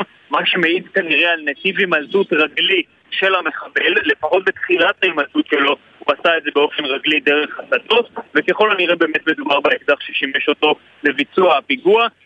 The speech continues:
שבשלב הזה במערכת הביטחון אין התקדמות ממשית או פריצת דרך, לפחות לא ככל שאנחנו יודעים, אבל כן אפשר להצביע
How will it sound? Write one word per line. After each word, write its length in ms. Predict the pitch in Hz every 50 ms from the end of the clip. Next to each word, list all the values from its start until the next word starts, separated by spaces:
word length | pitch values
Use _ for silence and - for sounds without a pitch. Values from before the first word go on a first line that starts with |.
| _ _
שבשלב 500 | - 151 147 156 - 180 185 220 226 208
הזה 220 | 196 185 160 190 202
במערכת 380 | 185 180 165 165 170 - _
הביטחון 540 | 196 175 165 - - - - - 185 196 196
אין 200 | 185 - 190 208
התקדמות 540 | 233 220 - - 190 151 170 180 202 196 -
ממשית 540 | 196 170 151 143 139 - - 208 214 196 -
או 60 | 151
פריצת 360 | - - 147 - - 175 165 151
דרך, 340 | - 165 180 190 208 196 180 - _ _ _ _
לפחות 440 | 143 147 - - 151 - - 202 190 -
לא 120 | 196 185 175
ככל 240 | - 170 - - 185
שאנחנו 560 | - - 160 143 - 170 - - - - 220
יודעים, 320 | 180 156 139 151 156 175 214 214 - _ _ _ -
אבל 180 | 131 135 147 -
כן 160 | - 220 240 240
אפשר 220 | 233 - - 220 214
להצביע 600 | 190 190 160 139 - _ - 135 165 190 196 196